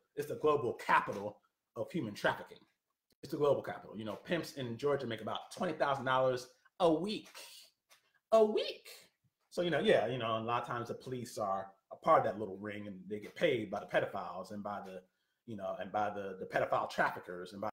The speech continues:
the sex traffickers to protect, to protect their business. So, and a lot of times the, the cops are actually, you know, actually, you know, actually pimping out the women themselves or the kids themselves.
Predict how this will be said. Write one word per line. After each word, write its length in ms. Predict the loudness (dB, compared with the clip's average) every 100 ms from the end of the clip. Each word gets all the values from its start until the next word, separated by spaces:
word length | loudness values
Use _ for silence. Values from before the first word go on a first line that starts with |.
| -6
the 80 | 0
sex 240 | 0 0
traffickers 480 | -4 -6 -8 -12 -10
to 100 | -12
protect, 380 | -6 -6 -6 -18 _ _ -20
to 40 |
protect 220 | -6 -4
their 100 | -4
business. 440 | -2 -2 -2 -12 -14 -10
So, 240 | -10 -10 _ _ _
and 100 | -10
a 40 | -6
lot 80 | -6
of 60 |
times 140 | -6 -8
the, 80 | -12 -18 -14
the 80 |
cops 340 | -2 0 0 -2
are 100 | 0
actually, 600 | 0 -4 -8 -6 -8 -12 _ _
you 100 | -12
know, 220 | -10 -10 -8
actually, 340 | -8 -8 -12 -12
you 140 | -12
know, 220 | -12 -12 -6
actually 420 | -6 -6 -12 -14
pimping 260 | -8 -6 -2
out 160 | -4
the 60 | -2
women 180 | -4 -6
themselves 540 | -4 4 6 6 -2
or 60 | -8
the 60 | -18
kids 300 | -10 -10 -10
themselves. 600 | -6 0 2 2 -4